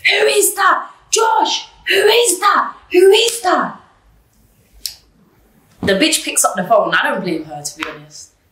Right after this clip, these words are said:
Bitch picks up the phone, goes like this. He's got, he's there. She's on, like, in doggy. Yeah. I don't even wanna say it.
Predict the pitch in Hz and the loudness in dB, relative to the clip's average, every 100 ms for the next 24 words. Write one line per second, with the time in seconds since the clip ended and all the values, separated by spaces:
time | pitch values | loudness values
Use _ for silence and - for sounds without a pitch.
0 | _ - 427 - 302 - 240 214 214 214 | _ -10 -8 -6 -4 -2 -4 -4 0 2
1 | 180 175 185 240 262 254 214 - 214 185 | 2 -2 -2 -2 -2 0 0 0 0 0
2 | 170 - - - _ _ - 320 349 349 | 0 -2 -4 -8 _ _ -2 2 2 -2
3 | - - 277 269 269 330 339 196 254 185 | -10 -2 0 0 0 2 0 0 0 2
4 | 185 - - _ _ _ - 285 339 269 | 0 -4 -12 _ _ _ -2 0 2 2
5 | 233 208 - 220 - - - 220 233 196 | 0 -2 -4 -4 -4 -8 -6 0 2 2
6 | 247 262 180 - - - _ _ _ - | 0 0 -2 -4 -6 -14 _ _ _ -4
7 | 196 165 170 262 - - _ _ _ _ | 0 2 0 -2 -6 -18 _ _ _ _
8 | _ _ _ _ _ _ _ _ _ _ | _ _ _ _ _ _ _ _ _ _
9 | - 190 220 214 175 160 156 - 190 214 | -6 -2 2 2 2 -4 -8 -8 -2 -2
10 | - - | -2 -6